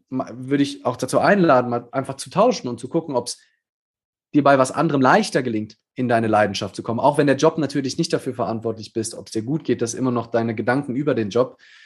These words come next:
Also es hat mit dem Job erstmal nichts zu tun, aber vielleicht findest du ja einen Job, wo deine Gedanken einfach besser matchen, wo du <laughs> leichter,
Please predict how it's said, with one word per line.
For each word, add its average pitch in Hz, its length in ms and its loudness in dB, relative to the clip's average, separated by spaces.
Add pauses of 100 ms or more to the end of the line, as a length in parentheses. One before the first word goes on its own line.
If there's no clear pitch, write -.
(100)
Also 110 140 -2
es - 40 -2
hat 127 80 -4
mit 127 100 -6
dem 123 100 -4
Job 160 200 4
erstmal 139 220 -4
nichts 135 160 -4
zu 131 80 -6
tun, 185 220 -2
aber 147 120 0
vielleicht 156 380 2
findest 208 360 2
du 175 60 6
ja 160 60 8
einen 147 80 2
Job, 151 280 0 (520)
wo 147 80 2
deine 147 220 4
Gedanken 151 340 2
einfach 143 240 -2
besser 160 240 2
matchen, 143 480 -2
wo 123 60 -4
du 127 80 0
<laughs> 127 120 6
leichter, - 520 4